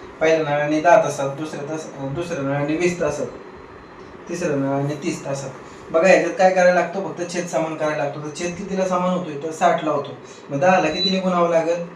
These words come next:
सहाने गुणावं लागेल. जर खाली सहाने गुणलं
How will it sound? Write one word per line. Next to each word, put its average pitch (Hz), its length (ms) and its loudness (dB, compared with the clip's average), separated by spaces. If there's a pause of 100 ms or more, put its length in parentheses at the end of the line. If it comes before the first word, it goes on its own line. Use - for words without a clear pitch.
(500)
सहाने 185 300 0
गुणावं 135 320 -4
लागेल. 123 240 -8 (520)
जर 165 220 0 (120)
खाली 175 200 -4
सहाने 190 280 0
गुणलं 170 260 -4